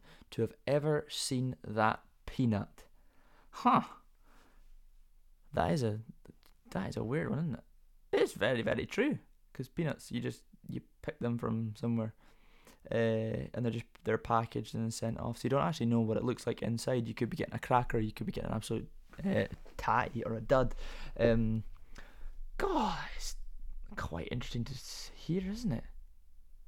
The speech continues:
That you're the only person. That's, that makes you special. That makes you special, ladies and gentlemen, and that's why, um, humans are one of the most incredible things in this universe, is that you can be special by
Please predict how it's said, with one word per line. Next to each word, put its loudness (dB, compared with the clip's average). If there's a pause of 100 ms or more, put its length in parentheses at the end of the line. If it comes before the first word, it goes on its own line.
(720)
That -8
you're 0
the -6
only 2
person. -2
That's, -6
that 2
makes 2
you 0
special. 4 (600)
That 6
makes 4
you -2
special, 4
ladies 6
and 2
gentlemen, 6
and 2
that's 4
why, 2 (400)
um, -2 (1000)
humans -2
are 0
one -6
of -6
the -6
most -8 (920)
incredible 4
things -2
in 2
this -4
universe, -6 (140)
is 0
that 0
you 6
can 8
be 4
special 4 (480)
by 8